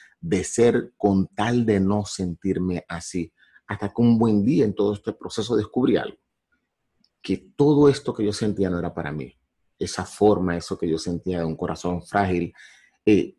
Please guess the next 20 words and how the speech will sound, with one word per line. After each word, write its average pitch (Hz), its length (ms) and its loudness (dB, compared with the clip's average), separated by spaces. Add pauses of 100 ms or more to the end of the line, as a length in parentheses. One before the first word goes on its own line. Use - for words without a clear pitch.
(120)
era 110 220 2
para 101 180 0
entregarla 98 580 2
a - 20 0
los 90 160 -4
demás 92 480 -2
y 107 140 2
desde 101 260 4
ese 117 220 -2
punto 123 360 0
pude 101 260 2
conocer 98 640 -4 (280)
cómo 107 220 2
establecer 92 1000 -2
límites 92 560 -2
sanos, 113 580 -6 (520)
pero 104 160 2
sobre 101 320 2
todo 113 200 2
entendí 101 640 0